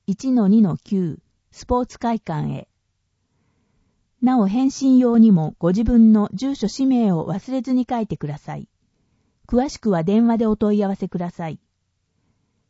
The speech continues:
電話三六四九一七零一、ファックス三六四九三一二三。名木体験会、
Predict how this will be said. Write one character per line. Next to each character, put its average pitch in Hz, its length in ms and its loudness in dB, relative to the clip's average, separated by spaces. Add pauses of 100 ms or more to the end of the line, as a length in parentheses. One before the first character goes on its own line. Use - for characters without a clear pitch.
(120)
電 202 260 2
話 180 240 -4
三 254 300 -2
六 220 240 -2
四 202 220 4
九 190 480 -4
一 214 240 -6
七 226 300 0
零 180 240 -2
一、 139 400 -10 (640)
フ 254 100 -6
ァ - 40 -4
ッ - 20 -8
ク - 80 -20
ス - 300 -12 (100)
三 254 320 -2
六 226 220 -2
四 190 240 4
九 180 400 -4
三 247 340 -2
一 214 220 -2
二 190 200 4
三。 175 440 -8 (2250)
名 254 240 2
木 262 240 -4
体 247 240 -4
験 226 280 -2
会、 147 340 -12